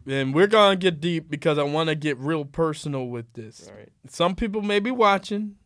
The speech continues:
Speaker 2: Mm.
Speaker 1: and some may, but some people may be like, "Okay, this guy need to go see a doctor." That's what it comes down to.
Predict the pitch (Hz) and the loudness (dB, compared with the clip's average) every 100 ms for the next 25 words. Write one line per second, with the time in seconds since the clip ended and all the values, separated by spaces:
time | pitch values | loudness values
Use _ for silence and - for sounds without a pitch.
0 | - 123 151 - 180 175 185 175 - - | -12 -4 -4 0 0 2 -2 -2 -8 -10
1 | 175 160 190 185 214 196 190 175 180 170 | -8 -2 -2 -2 -8 -6 -6 -2 -2 -2
2 | 170 165 151 147 175 175 190 165 147 151 | -4 -2 -2 -2 -4 -2 -2 0 -2 -6
3 | 175 - 175 165 160 160 151 147 147 143 | -10 -4 -2 -2 -6 -12 -12 -8 -8 -8
4 | 156 135 127 127 117 _ 110 110 135 196 | -12 -12 -10 -12 -12 _ -20 -12 -4 -4
5 | - 147 160 180 170 185 185 160 151 170 | -4 -6 -2 -2 -2 -4 -4 -6 -6 -4
6 | 156 139 131 110 | -4 -8 -14 -16